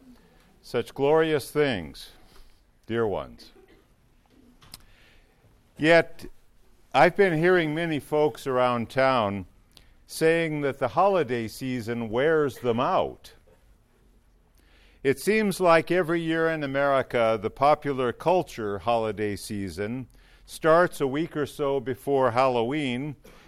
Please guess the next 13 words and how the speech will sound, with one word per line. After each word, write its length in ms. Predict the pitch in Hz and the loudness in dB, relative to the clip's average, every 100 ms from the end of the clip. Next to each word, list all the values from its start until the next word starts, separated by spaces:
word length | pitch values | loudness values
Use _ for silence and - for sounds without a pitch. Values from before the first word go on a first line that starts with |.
| - | -6
and 200 | 131 127 | -4 0
goes 480 | 139 151 156 160 151 | 2 4 2 0 -2
until 400 | 151 135 160 165 | -4 -2 0 0
Valentine's 920 | 156 190 202 139 110 104 87 82 - | 2 2 2 -2 0 -2 -2 -8 -10
Day. 340 | 92 78 67 - _ _ - - - _ _ _ _ _ _ _ _ _ | -8 -8 -10 -18 _ _ -20 -20 -20 _ _ _ _ _ _ _ _ _
And 160 | 139 143 | -4 4
our 240 | 151 156 | 8 8
lives 600 | 151 165 196 180 151 135 | 6 8 8 8 6 0
get 200 | - 147 | -2 0
overwhelmed 840 | 143 156 135 143 151 170 165 147 110 | 2 2 0 -2 0 0 -2 -6 -6
in 200 | 107 98 | -6 -8
it 120 | 92 | -12
sometimes. 1120 | - 110 98 95 101 92 85 71 50 - | -6 -6 -4 -6 -4 -4 -4 -10 -18 -20